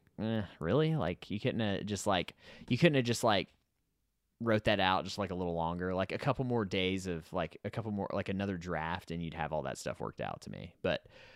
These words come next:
I mean, that's nitpicky stuff because I loved it, and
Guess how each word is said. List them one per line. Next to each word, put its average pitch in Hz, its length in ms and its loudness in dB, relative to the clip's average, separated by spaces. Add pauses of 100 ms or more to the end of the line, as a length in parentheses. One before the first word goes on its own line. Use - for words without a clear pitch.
(140)
I - 60 8
mean, 117 180 6
that's 107 220 4
nitpicky 92 500 -2
stuff 60 440 -2
because 80 580 -6
I 90 100 0
loved 85 300 4
it, 76 300 0
and 71 200 -8